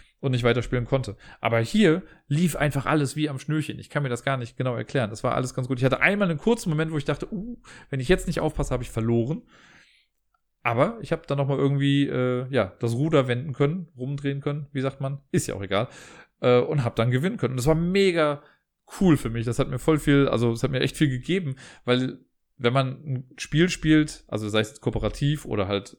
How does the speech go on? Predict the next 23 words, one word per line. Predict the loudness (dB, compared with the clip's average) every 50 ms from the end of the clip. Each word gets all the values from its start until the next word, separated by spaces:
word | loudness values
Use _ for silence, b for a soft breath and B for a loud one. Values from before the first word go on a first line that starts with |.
| _ -16
ein | -12 -6
Solospiel, | -2 0 0 0 0 -2 -2 0 0 0 0 -2 B B B B B B _ -2
und | 0 0
man | 0 -2
verliert | 0 0 2 2 4 4 4 4 2
nur | 0 0 2 2 0
die | 0 0
ganze | 0 0 -2 -2 -4 -10
Zeit, | -8 -4 -2 -2 -2 -2 -4 b b b b b b b b _
ist | -4 -2 0
ja | 0 0 0
auch | 0 0 0
irgendwie | 0 -2 -2 -2 -2
doof. | -2 -2 -2
Also | -2 0
ich | 2 2
hab | 0 2 0
echt | -2 -2 -2 -2
nichts | -4 -4 -2
gegen | -2 -2 -2 0
eine | -2 -2
gewisse | -2 -4 -4 -4 -6 -8
Challenge, | -2 0 0 0 2 0 -4 -8